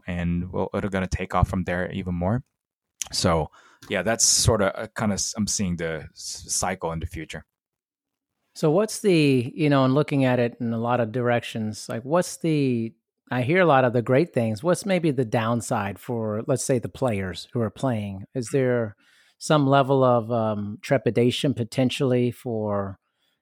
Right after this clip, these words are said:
Speaker 2: doing something like this?
Speaker 1: Yeah, so, I mean, uh, from the player side, there are still a lot of open issues. So just to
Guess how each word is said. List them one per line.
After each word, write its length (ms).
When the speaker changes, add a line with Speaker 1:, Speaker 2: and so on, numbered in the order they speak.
Speaker 2:
doing 240
something 360
like 220
this? 400
Speaker 1:
Yeah, 380
so, 380
I 100
mean, 220
uh, 100
from 200
the 60
player 380
side, 240
there 140
are 80
still 260
a 80
lot 100
of 140
open 320
issues. 560
So 600
just 320
to 520